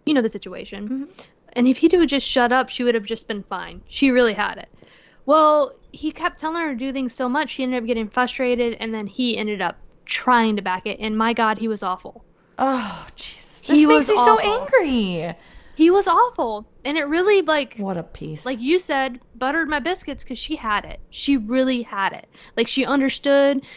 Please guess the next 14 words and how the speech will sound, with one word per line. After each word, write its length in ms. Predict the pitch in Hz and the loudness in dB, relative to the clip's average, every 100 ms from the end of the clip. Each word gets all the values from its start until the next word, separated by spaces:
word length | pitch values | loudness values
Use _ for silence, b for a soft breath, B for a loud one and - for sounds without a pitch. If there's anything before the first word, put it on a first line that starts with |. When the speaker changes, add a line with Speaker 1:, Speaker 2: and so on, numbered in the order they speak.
| B | B
Speaker 1:
She 180 | - 240 | -2 2
got 260 | 254 254 | 2 2
the 80 | 269 | -2
program. 720 | - 254 247 240 240 233 233 - | -2 0 0 -2 -2 -2 -2 -2
And 100 | 240 | -4
I 40 | |
think 240 | 247 359 392 | 2 2 4
it 60 | |
was 220 | 330 254 | 2 0
his 300 | - 269 269 | 0 2 2
jet 280 | 226 247 214 | 2 0 0
ski, 200 | - 254 | -4 -4
but, 140 | 240 214 | -4 -4
like, 280 | 233 - | -6 -8